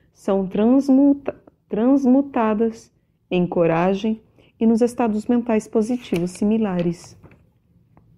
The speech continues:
Um pequeno estudo mostrar-vos-á que estas mudanças mentais são quase todas de conformidade com a linha de polarização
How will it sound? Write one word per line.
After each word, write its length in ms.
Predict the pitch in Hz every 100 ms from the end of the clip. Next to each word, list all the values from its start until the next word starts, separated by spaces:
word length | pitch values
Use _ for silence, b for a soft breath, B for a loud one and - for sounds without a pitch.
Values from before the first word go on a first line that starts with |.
| _ _ _ _
Um 100 | 262
pequeno 280 | 285 320 349
estudo 400 | 339 - 311 220
mostrar-vos-á 920 | 190 - 220 220 185 180 170 190 233 b b b b
que 80 | 339
estas 400 | 339 - 330 302
mudanças 600 | 262 233 220 294 294 226
mentais 680 | 208 190 233 233 196 190 -
são 240 | - 294 285
quase 280 | 330 302
todas 480 | 262 226 247 208 165
de 80 | 175
conformidade 880 | 190 285 285 277 262 196 233 220 185
com 220 | - 208
a 60 | 214
linha 260 | 220 226
de 100 | 208
polarização 960 | 220 240 226 226 233 240 240 - 202